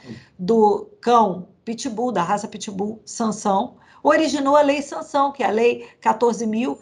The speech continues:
zero sessenta e quatro de dois mil e vinte, que aumentou a pena de maus tratos pra cães e gatos, e o crime passou a ser punido com reclusão de cinco, de dois a cinco anos, multa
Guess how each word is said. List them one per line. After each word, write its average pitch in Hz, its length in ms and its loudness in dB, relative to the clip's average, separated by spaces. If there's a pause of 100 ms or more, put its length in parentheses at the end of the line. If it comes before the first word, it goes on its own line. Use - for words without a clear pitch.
(200)
zero 226 240 2
sessenta 220 200 2
e 214 40 -10
quatro 208 300 2
de 190 100 -12
dois 208 180 0
mil 214 120 -2
e 226 60 0
vinte, 277 340 -8
que 330 100 -4
aumentou 359 560 2
a 320 80 6
pena 277 300 -4
de 240 100 -8
maus 269 300 -2
tratos 294 380 0
pra 302 180 -2
cães 269 340 -4
e 285 80 -8
gatos, 254 520 0 (280)
e 294 100 -4
o 311 60 -8
crime 320 340 -6
passou 349 440 0
a 359 80 -4
ser - 160 -10
punido 294 420 -6
com 294 120 -8
reclusão 269 540 -2
de 254 140 -4
cinco, 320 840 -6
de 247 180 -4
dois 262 420 4
a 254 80 -2
cinco 240 380 -10
anos, 254 320 -6
multa 269 540 -6